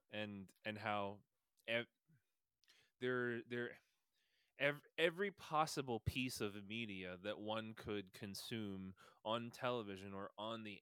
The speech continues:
internet is about, is a-, is about, uh, or, or at least that I've seen, which is the reason why the show exists,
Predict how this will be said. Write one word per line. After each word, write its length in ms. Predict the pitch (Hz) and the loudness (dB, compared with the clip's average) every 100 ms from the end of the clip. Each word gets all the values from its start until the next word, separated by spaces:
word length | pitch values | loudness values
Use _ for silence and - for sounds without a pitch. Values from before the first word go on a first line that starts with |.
| - | -8
internet 800 | 113 107 - 95 85 78 - - _ - - - _ | -8 -6 -8 -8 -8 -10 -12 -20 _ -20 -20 -20 _
is 200 | 110 104 | -6 -4
about, 460 | 117 95 98 95 92 - - - - _ _ _ _ _ _ _ _ _ _ _ _ | -4 -4 -2 -2 -4 -8 -16 -18 -20 _ _ _ _ _ _ _ _ _ _ _ _
is 180 | 131 123 | -2 0
a-, 120 | 127 120 - | 0 -2 -6
is 180 | 120 110 | -4 -2
about, 460 | 113 110 107 104 - - - - | -2 2 2 0 -4 -14 -18 -8
uh, 240 | 104 95 95 | -4 -2 -2
or, 220 | 107 120 127 | 2 2 4
or 120 | 127 | 4
at 60 | 127 | 2
least 180 | 139 113 | 2 2
that 100 | 101 | 6
I've 240 | 123 139 | 6 6
seen, 420 | - 80 80 120 120 _ _ - | -2 -6 -6 -8 -12 _ _ -6
which 180 | 107 120 | -2 -2
is 100 | 110 | -2
the 80 | |
reason 340 | 104 113 110 104 | 2 2 2 0
why 160 | 101 | 0
the 120 | 95 95 | 0 -2
show 300 | - 107 95 | 2 4 4
exists, 520 | 85 85 87 117 | -2 -4 -6 -6